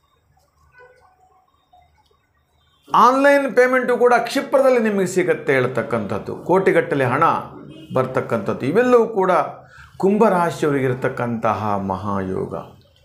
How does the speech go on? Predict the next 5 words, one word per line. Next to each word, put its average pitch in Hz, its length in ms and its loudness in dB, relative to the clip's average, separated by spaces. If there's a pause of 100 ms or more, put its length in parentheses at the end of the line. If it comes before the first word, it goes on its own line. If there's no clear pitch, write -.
(1300)
ಹಾಗೆ 208 400 4 (280)
ಕನ್ಯಾ 175 480 4
ರಾಶಿಯಲ್ಲಿ 147 840 0
ಕೇತು 196 260 4
ಇರುವುದರಿಂದ 131 640 0